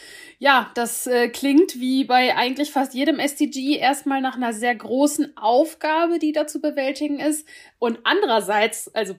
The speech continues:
positiv betrachtet, bedeutet das ja auch, dass da richtig große Potenziale zu heben sind.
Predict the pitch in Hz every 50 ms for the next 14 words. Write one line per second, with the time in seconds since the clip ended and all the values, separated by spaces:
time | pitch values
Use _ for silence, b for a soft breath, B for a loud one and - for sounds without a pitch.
0 | _ - - 262 339 311 330 320 320 - 220 220 - - - - - - 196 190
1 | - - - 294 294 - - 175 208 220 233 - 330 311 - 214 - - 185 -
2 | - 226 220 - 220 208 208 - 196 190 233 226 - 262 - - 220 233 214 233
3 | - - 214 185 - 214 202 190 185 - 196 233 269 262 226 - - 190 156 170
4 | 175 160 165 175 165 170 180 220 302 294